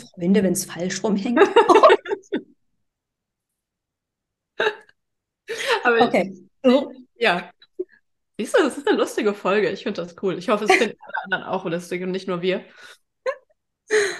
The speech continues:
Speaker 1: Ja, sehr, sehr, sehr, sehr, sehr, sehr witzig.
Speaker 2: Aber das ist auch so ein, ich glaub, so ein Männer-Frauen-Ding. Ich, ich kenne das auch. Es bleibt dann die Klorolle hängen, also das Papierteil. Äh, es wird aber schon die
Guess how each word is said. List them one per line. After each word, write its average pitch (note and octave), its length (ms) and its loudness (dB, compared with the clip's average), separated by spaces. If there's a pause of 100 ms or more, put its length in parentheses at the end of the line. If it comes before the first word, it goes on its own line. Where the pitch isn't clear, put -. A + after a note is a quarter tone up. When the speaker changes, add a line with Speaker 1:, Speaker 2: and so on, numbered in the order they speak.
(180)
Speaker 1:
Ja, C#4 260 4
sehr, B3+ 320 4
sehr, A#3 300 2
sehr, A3 240 0
sehr, A3 220 0
sehr, G3+ 200 -2
sehr G3+ 180 -4
witzig. F#3+ 200 0
Speaker 2:
Aber - 100 0
das E4 140 0
ist F4+ 160 0
auch D4+ 120 4
so F4 120 -6
ein, C#4 100 -6
ich A#3+ 120 -10
glaub, E4 180 -2
so G4 80 -2
ein A3 340 -8 (440)
Männer-Frauen-Ding. C4 720 -4
Ich, - 200 -12
ich - 380 -14
kenne C#4 220 -4
das B3 180 -2
auch. C4+ 260 -2
Es - 140 -14
bleibt A#3 240 -2
dann B3 140 0
die A3+ 340 -8 (380)
Klorolle B3 560 -2
hängen, C#4+ 280 -6
also A3 180 -4
das G#3+ 140 -12
Papierteil. B3+ 840 -4 (580)
Äh, A3+ 360 -2
es - 120 -14
wird C4 140 0
aber G#3 160 2
schon A3 200 -2
die G#3+ 120 -4